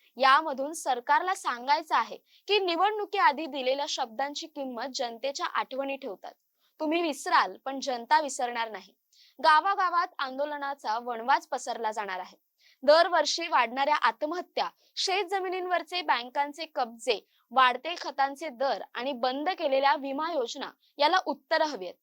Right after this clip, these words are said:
चक्काजाम आंदोलन म्हणजे सरकारला स्पष्ट संदेश आहे, "रस्त्यावर आमचं जीवन उद्ध्वस्त होतंय आणि तुम्ही मंत्रिमंडळात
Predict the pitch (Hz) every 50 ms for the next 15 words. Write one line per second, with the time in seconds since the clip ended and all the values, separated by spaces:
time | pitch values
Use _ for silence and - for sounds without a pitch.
0 | _ _ _ _ _ _ _ _ _ - - 311 262 - - 320 311 311 311 349
1 | 349 339 302 262 254 262 294 302 285 269 294 330 320 294 262 247 311 311 - 302
2 | 254 240 - - 294 294 302 320 370 359 - - 294 262 - - - 349 339 -
3 | 330 262 240 247 277 311 277 302 214 202 196 - _ _ _ _ _ _ _ _
4 | 285 302 311 311 - - 381 381 392 415 415 403 381 330 320 370 359 262 277 294
5 | 294 311 349 339 - 277 254 226 269 320 349 359 - - 381 349 302 254 - 247
6 | 240 277 294 269 285 277 - 294 269 262 311 330 285 262 247 247 247 320 359 370
7 | 330 269 254 262 285 233 190